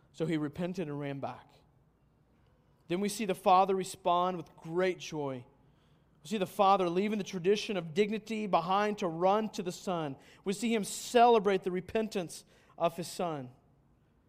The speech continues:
Do you identify with God's celebration over the salvation of those lost?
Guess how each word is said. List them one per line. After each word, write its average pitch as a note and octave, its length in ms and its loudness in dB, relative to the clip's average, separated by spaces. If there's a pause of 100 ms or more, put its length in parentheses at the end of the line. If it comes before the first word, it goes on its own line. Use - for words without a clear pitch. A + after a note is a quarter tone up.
(1500)
Do E3 80 -12
you E3+ 120 0
identify F#3 560 -4
with D#3+ 220 -6
God's D#3 280 -4
celebration C#3 640 -8
over B2+ 160 -12
the B2 100 -14
salvation A#2+ 680 -12
of A#2 180 -18
those A2+ 300 -16
lost? A2 460 -20